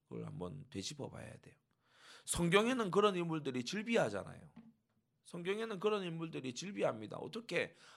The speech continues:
아브라함이 그 모리아, 모리아산에 있는, 모리아산에 그 올라갔는데 어-,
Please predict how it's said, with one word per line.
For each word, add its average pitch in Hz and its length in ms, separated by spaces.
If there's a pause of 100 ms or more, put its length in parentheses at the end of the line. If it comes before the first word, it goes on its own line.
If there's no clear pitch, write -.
아브라함이 147 800
그 110 100
모리아, 117 420 (460)
모리아산에 120 640
있는, 95 320 (500)
모리아산에 120 640
그 95 120
올라갔는데 98 920 (880)
어-, 240 180